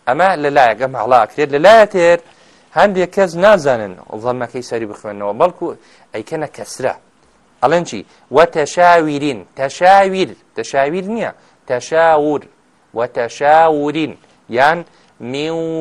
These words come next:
وجدكم. نەوەکو ویجدكم. ویجدكم نییە. لەوەیشە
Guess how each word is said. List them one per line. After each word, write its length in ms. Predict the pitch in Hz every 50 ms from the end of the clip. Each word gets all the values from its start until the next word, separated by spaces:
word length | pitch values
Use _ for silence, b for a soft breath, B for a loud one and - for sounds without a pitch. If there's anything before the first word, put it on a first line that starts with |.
| 160 143 127 135 151
وجدكم. 680 | 180 202 180 165 185 165 143 127 127 117 - - 117 123 156
نەوەکو 280 | 190 196 180 - 151 131 123
ویجدكم. 680 | 143 160 175 156 139 147 135 117 120 117 - - 110 92 90 _ _ -
ویجدكم 800 | 117 120 123 135 143 139 123 139 139 127 131 131 - - 185 202 208
نییە. 160 | 196 151 107 87 _ b b b b b b b b 120
لەوەیشە 420 | 123 143 165 170 165 - 180